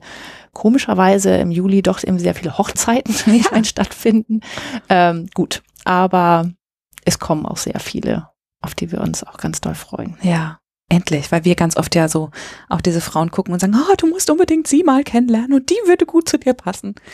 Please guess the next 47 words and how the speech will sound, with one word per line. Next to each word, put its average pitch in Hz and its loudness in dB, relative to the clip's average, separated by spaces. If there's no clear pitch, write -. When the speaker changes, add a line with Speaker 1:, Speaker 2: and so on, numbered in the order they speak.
Speaker 2:
Und - -10
das, - -8
wir 170 -6
werden 170 0
den 160 -6
ganzen 160 -2
Tag 160 -8
nur 175 -2
am, 165 -2
"Guck 403 2
mal, 208 2
hast 339 0
du 311 0
schon 302 -6
mit 294 0
<laughs> 208 4
gesprochen?" 156 -2
<laughs> 262 0
Den 269 0
ganzen - 0
Tag 202 -2
nur 190 -2
am 175 -6
Vernetzen 160 -8
sein. - -12
Speaker 1:
Ja, 147 -4
und 135 -2
es 180 0
kommen 226 4
auch - 0
ja 214 4
nicht 202 2
nur 196 2
eigenstimmig 190 0
Frauen, 175 -6
die, 165 -6
ähm, 160 -10
du - -6
schon 165 -6
gehört - -4
hast, - -6
sondern 214 2
es - -4
kommen 208 2
auch 202 -2
welche 190 4
Speaker 2:
Stimmt. 190 -2